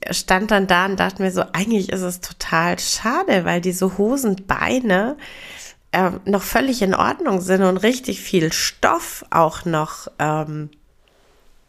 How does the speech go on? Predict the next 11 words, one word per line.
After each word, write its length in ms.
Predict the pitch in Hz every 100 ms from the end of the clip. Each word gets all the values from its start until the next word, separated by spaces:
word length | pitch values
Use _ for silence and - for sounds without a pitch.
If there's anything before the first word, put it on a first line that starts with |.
| _
äh, 140 | - -
d-, 220 | - 87 - - - -
ja, 240 | - 185 165
das, 220 | 185 180
das 180 | - 175
im 120 | 170
Endeffekt 640 | 175 160 175 165 165 - -
ist, 340 | 156 151 - -
ne? 340 | 156 208 311 - - - - - - - - _ _
Und, 960 | 160 185 185 185 180 190 190 190 - -
äh, 540 | - 190 185 180 180